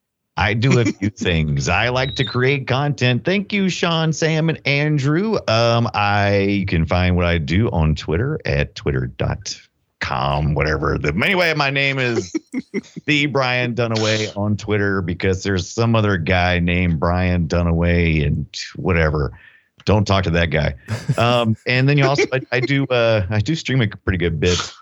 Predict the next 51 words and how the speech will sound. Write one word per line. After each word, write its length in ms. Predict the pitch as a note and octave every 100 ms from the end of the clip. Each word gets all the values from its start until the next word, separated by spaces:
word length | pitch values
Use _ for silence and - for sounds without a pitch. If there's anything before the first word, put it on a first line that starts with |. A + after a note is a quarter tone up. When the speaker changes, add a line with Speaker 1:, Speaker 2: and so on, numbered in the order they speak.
| E2+
Speaker 1:
I 100 | F2+
stream 300 | - B2 G#2+
video 220 | G2+ G#2+
games, 460 | G2 G2+ G#2 G2+ F2
retro 240 | F2 G2
video 200 | F2+ G2
games, 580 | F#2 G2+ G2+ G2 G2 - -
uh, 340 | D#2+ D#2+ D2+
Monday 560 | D2+ E2 F2+ F2 F2 E2+
through 480 | - G2+ A2+ C3 C3
s-, 240 | B2+ - _ _ -
just, 240 | - -
oh, 140 | - -
just 220 | - -
about 180 | - A#1+
every 160 | B1+
day 140 | - C2+
of 80 | B1+
the 80 |
week, 260 | C2 C2+ C2
six 220 | - G#2+
P 180 | - G2+
M 140 | F2
Eastern 340 | E2+ D#2+ F2+ D#2
time. 260 | E2 D#2+ D2
Come 280 | - F#3
check 340 | E3+ - C3+ -
me 200 | A#2 A2
out. 420 | G#2+ G#2+ G2+ - - - - - - _
And, 340 | - F#2 F#2+ F2+
uh, 140 | F#2
if 80 | F2+
you 80 | G2+
like 240 | G2 G2 F#2
retro 340 | G2 G2 G#2
video 200 | F#2 B2
games, 440 | G#2+ F#2+ G2 F#2+ F2
we 80 |
just 200 | F#2+ F#2+ -
talked 200 | G2+ G#2
about 220 | G2 G2+
the 80 | G#2
Commodore 400 | G2+ G2+ G#2 A2
sixty-four 920 | G#2+ G#2+ - A2+ A#2 D#3+ C4+ C4+ B3
this 160 | E3 D#3+
past, 560 | - D#3+ D#3+ E3 -
uh, 140 | D#3 D#3+
this 260 | D#3 E3+
yesterday. 400 | - F#3+ - -
No, 140 | - G2
today. 420 | A2+ D#3+ G#3 A2